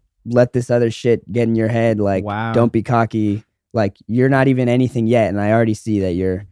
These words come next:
Speaker 1: you have that
Speaker 2: Getting
Speaker 1: in you."
Speaker 2: there, yeah.
Speaker 1: And, and, and she's like, "But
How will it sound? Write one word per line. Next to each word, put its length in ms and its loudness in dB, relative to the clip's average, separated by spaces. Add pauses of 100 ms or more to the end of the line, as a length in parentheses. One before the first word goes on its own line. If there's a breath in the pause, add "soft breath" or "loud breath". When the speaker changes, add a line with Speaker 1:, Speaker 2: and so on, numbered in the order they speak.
(280)
Speaker 1:
you 140 -2
have 140 -2
that 100 -2
Speaker 2:
Getting 180 2
Speaker 1:
in 60 0
you." 140 0
Speaker 2:
there, 80 -4
yeah. 160 -8
Speaker 1:
And, 160 6
and, 240 0
and 100 -2
she's 200 0
like, 240 4 (160)
"But 320 0